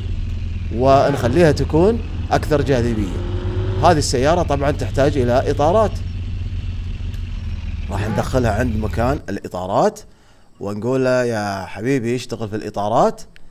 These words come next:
آه، نحط لها ايش؟ لابد نحط لها شيء يناسب معاها ويجملها أكثر ونقدر نشوفه بعد.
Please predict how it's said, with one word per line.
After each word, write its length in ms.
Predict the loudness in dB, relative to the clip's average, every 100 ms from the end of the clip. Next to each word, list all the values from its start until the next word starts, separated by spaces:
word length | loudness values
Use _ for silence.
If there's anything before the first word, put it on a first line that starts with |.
| -18 -20 -20 -20 -14
آه، 600 | -4 -2 0 0 0 -2
نحط 600 | -2 -4 -6 -8 -14 -4 -2
لها 280 | 0 -2
ايش؟ 520 | -6 -12 -12 -14 -16 -18 -20 -20 -20 -20 -6
لابد 340 | -2 0 -2
نحط 280 | -8 -10 -6
لها 160 | -6 -4
شيء 340 | -4 -4 -4 -12 -20 -16 -4
يناسب 400 | 2 4 2 -2
معاها 640 | -2 2 2 2 0 -4 -18 -16 -4
ويجملها 720 | -2 2 0 2 0 0 -2
أكثر 380 | 0 0 0 -4 -20 -20 -20 -8
ونقدر 540 | 2 4 6 4 4
نشوفه 460 | 0 2 0 0 -4
بعد. 260 | -4 -10